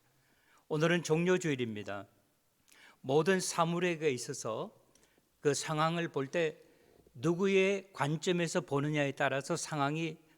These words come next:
판이하게 다를 수가 있다고 하는 거예요. 우리 예수님께서 저와 여러분, 우리들의 죄를 감당하기 위하여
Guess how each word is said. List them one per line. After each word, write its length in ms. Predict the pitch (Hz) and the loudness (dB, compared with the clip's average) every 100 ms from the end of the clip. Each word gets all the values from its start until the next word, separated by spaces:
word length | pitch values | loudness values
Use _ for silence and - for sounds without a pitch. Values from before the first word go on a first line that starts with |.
| - | -12
판이하게 680 | - 190 185 160 160 185 - _ - | -6 -2 -2 -2 -4 -6 -10 _ -10
다를 280 | 120 127 156 | -2 0 0
수가 300 | - 156 151 | -2 -2 -2
있다고 520 | 151 147 160 123 113 | -2 -4 -2 -2 -4
하는 240 | 107 104 | -8 -12
거예요. 240 | 107 95 107 _ _ _ _ _ _ _ _ _ | -14 -14 -16 _ _ _ _ _ _ _ _ _
우리 260 | 185 170 185 | 2 6 8
예수님께서 560 | 170 185 175 170 170 170 | 6 4 0 0 -2 0
저와 320 | 156 151 151 | 2 4 2
여러분, 280 | 139 135 143 | 0 -4 -4
우리들의 560 | 143 156 165 165 156 | -4 -2 -2 -2 -4
죄를 420 | - 147 165 156 - | -2 -2 -2 -4 -6
감당하기 540 | 139 135 147 139 135 | -4 -2 -4 -2 -4
위하여 400 | 127 120 131 180 | -2 -2 0 -2